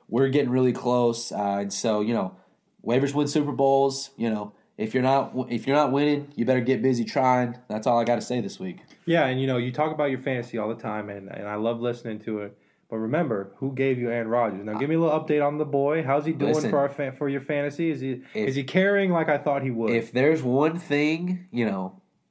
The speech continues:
Speaker 1: uh, let me say this, okay? There's three things in life that are guaranteed, okay?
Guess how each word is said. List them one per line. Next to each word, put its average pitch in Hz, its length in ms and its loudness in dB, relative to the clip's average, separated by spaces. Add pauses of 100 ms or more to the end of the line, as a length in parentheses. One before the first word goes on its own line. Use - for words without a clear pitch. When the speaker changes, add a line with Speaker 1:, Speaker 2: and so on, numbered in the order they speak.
(220)
Speaker 1:
uh, 104 160 -6
let 135 120 2
me 131 60 0
say 117 220 0
this, 90 200 -6
okay? 107 300 -4
There's 113 220 -4
three 151 180 2
things 139 360 2
in 113 40 -2
life 113 540 0 (420)
that 113 140 2
are 110 40 2
guaranteed, 104 720 0
okay? 104 500 -4